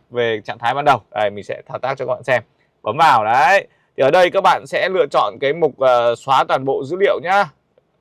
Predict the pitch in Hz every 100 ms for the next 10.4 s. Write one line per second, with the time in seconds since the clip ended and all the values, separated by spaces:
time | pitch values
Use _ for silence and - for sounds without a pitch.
0 | _ - 110 113 123 139 113 107 90 123
1 | 156 151 127 127 - _ _ - 139 -
2 | - _ _ 143 147 - 170 196 269 247
3 | 277 214 202 156 135 131 135 139 - 165
4 | 190 113 139 240 240 190 117 - 165 -
5 | 160 160 127 117 113 143 190 135 104 _
6 | - 123 - 117 120 - 165 131 131 175
7 | 160 120 _ _ - 123 120 131 135 180
8 | 190 156 120 147 123 139 151 170 - 120
9 | 156 151 113 - 131 - 127 143 - 117
10 | 131 131 131 123